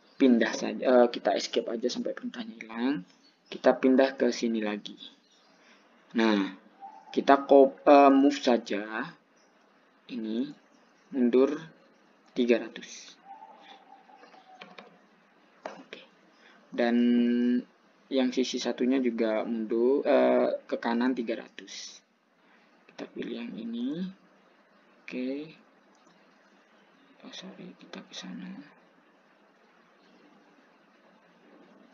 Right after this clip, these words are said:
Kita skip saja dulu, kita move.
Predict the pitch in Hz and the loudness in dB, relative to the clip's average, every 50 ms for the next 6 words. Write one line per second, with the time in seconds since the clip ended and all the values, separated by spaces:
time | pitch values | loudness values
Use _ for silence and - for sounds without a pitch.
0 | - - - - - - - - - - - - - - - - - - - - | -20 -20 -20 -20 -20 -20 -20 -20 -20 -20 -20 -20 -18 -18 -16 -16 -16 -14 -16 -16
1 | - - - - 127 123 127 127 123 131 127 127 131 135 143 147 - - 127 - | -14 -14 -12 -12 -10 -10 -10 -8 -6 -6 -6 -4 -4 -4 -4 -4 -6 -8 -10 -6
2 | 135 131 131 131 131 139 160 185 190 | -4 -4 -4 -2 -2 -2 -4 -4 -6